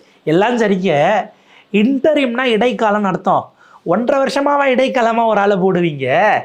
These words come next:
இதுவே அடிப்படையில ஒரு தற்காலிக ஏற்பாடு தானே அது." அப்ப என்ன அர்த்தம்னா, இந்த மாதிரியான இது இனிமே தொடரக்கூடாது, நீங்க இன்டரிம் போடுற வேலையே இருக்கக்கூடாதுன்னு ஓய்வு பெற்ற உச்சநீதிமன்ற நீதிபதியின் தலைமையில் ஒரு குழு அமைக்கிறாங்க. எதுக்குன்னா,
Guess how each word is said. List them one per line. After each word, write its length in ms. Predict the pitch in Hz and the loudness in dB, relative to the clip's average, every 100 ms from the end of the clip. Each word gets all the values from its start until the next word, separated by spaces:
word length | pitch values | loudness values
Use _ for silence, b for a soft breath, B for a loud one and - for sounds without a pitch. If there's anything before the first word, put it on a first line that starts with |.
| - B B B | -8 B B B
இதுவே 420 | 240 302 320 311 | 0 2 2 0
அடிப்படையில 460 | 262 240 262 262 220 | 0 0 0 2 2
ஒரு 140 | - | 0
தற்காலிக 500 | 151 151 226 302 285 | -2 -4 -2 -2 0
ஏற்பாடு 360 | 269 226 220 220 | 0 0 0 -2
தானே 160 | 220 185 | 0 -2
அது." 460 | 139 170 180 - B B B | 0 0 0 -4 B B B
அப்ப 280 | 165 156 156 | -6 -2 0
என்ன 300 | 185 269 208 | 0 -2 -2
அர்த்தம்னா, 560 | 160 165 135 135 160 | -2 -4 -2 -4 -4
இந்த 240 | 214 233 226 | -4 -2 0
மாதிரியான 720 | 208 254 254 202 165 139 - B B | 0 0 -2 -2 -2 -4 -8 B B
இது 240 | - 220 277 | -2 0 2
இனிமே 240 | 208 214 | 0 0
தொடரக்கூடாது, 960 | 240 190 196 190 - 156 135 131 143 147 | 0 0 0 -2 -2 0 0 0 -4 -4
நீங்க 440 | 160 165 196 262 | -4 0 0 0
இன்டரிம் 180 | 269 240 | 0 0
போடுற 200 | 202 156 | -2 0
வேலையே 300 | 147 190 185 | 0 0 0
இருக்கக்கூடாதுன்னு 800 | 156 165 143 123 117 120 175 196 B B B _ | -2 -2 0 0 -4 -4 -4 -4 B B B _
ஓய்வு 360 | 185 247 285 262 | 0 0 0 0
பெற்ற 340 | 226 214 214 | -2 -2 -2
உச்சநீதிமன்ற 520 | 190 226 214 190 165 | -2 -4 -2 -2 -4
நீதிபதியின் 440 | 160 175 170 151 139 | -4 -2 -2 -4 -6
தலைமையில் 360 | 135 135 226 | -4 0 2
ஒரு 120 | 254 - | 0 0
குழு 240 | 202 175 | 0 0
அமைக்கிறாங்க. 440 | 135 127 117 127 | -2 -4 -6 -4
எதுக்குன்னா, 680 | 139 175 190 165 123 131 | -4 -4 -2 -4 -2 -2